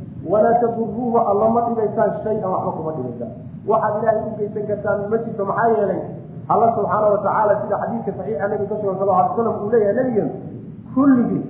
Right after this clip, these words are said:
haddaad awalkiina iyo aakhirkiina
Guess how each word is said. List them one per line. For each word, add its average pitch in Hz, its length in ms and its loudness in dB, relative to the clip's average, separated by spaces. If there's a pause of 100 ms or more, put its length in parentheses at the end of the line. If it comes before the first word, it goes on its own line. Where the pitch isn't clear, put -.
(580)
haddaad 175 400 2 (640)
awalkiina 226 800 0
iyo 190 240 -4
aakhirkiina 220 720 -2